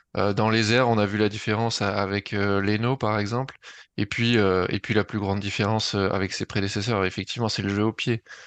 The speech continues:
Euh, il permet en fait à, à toute l'équipe, euh, d'avoir un joueur de, de ballon, un joueur de, de pied supplémentaire sur lequel s'appuyer et, et pour pouvoir, euh, relancer depuis le début, ce qui est un peu un, un des fondements de,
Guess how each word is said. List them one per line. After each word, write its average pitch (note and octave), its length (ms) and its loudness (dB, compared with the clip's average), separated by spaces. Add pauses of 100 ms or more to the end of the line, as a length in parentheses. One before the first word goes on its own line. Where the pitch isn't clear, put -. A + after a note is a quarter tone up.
(320)
Euh, G#2 280 0 (340)
il - 200 -8
permet A#2+ 360 2
en A#2+ 80 2
fait B2 280 2
à, G#2 100 4
à G2+ 220 2
toute - 260 -6
l'équipe, B2 480 -2 (540)
euh, G2+ 180 4
d'avoir A2 480 2
un A2+ 120 4
joueur A#2+ 260 2
de, A2 240 2
de G#2 200 -6
ballon, A2+ 420 2
un A2+ 80 2
joueur G#2 300 -2
de, G2+ 160 -4 (100)
de A#2+ 140 -2
pied - 260 0
supplémentaire A#2 880 2 (320)
sur - 180 -2
lequel G2+ 300 0
s'appuyer A2+ 680 0
et, G#2+ 180 -2
et - 40 -4
pour - 200 -8
pouvoir, A2 400 2
euh, G2 220 4
relancer G#2+ 540 4
depuis A2 260 -2
le G2+ 60 0
début, A2+ 280 0
ce - 80 -6
qui G2+ 160 0
est - 20 2
un F#2+ 300 0
peu A#2 280 2
un, G2 140 2
un G2 140 0
des G2 100 0
fondements A2 460 0
de, F#2+ 320 2